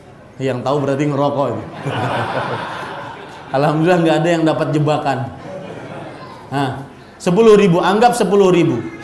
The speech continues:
Satu hari sepuluh ribu, satu bulan tiga ratus ribu. Satu tahun,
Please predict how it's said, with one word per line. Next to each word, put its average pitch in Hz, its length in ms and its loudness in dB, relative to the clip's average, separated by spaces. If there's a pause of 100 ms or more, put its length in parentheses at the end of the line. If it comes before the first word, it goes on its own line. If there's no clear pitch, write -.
(160)
Satu 240 480 6
hari 247 400 4
sepuluh 233 400 6
ribu, 185 400 4
satu 226 400 6
bulan 240 640 6 (1800)
tiga 196 320 6
ratus 202 560 6 (640)
ribu. 160 560 2
Satu 240 560 2
tahun, 240 560 4